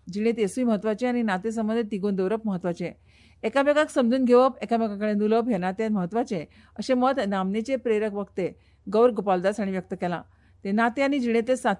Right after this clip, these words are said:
नातेसंबंद ह्या विशयाचेर चौदाव्या डीडी कोसंबी महोत्सवांत उलयताले.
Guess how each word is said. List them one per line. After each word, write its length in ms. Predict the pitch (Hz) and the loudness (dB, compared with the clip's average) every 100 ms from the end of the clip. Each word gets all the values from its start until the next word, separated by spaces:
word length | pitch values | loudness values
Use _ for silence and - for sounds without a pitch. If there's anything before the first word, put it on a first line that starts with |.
| - | -4
नातेसंबंद 680 | 190 180 247 277 247 247 254 | -4 0 0 0 2 2 2
ह्या 120 | 220 | 2
विशयाचेर 500 | 175 254 240 185 156 - - _ - | 0 0 0 0 -4 -10 -20 _ 2
चौदाव्या 500 | 220 214 269 277 285 | 6 8 6 6 2
डीडी 340 | 220 214 233 | 0 0 -2
कोसंबी 400 | 226 202 220 220 | -2 -2 0 0
महोत्सवांत 440 | 220 185 170 220 208 | 2 0 0 0 0
उलयताले. 420 | 180 175 160 | 0 0 -4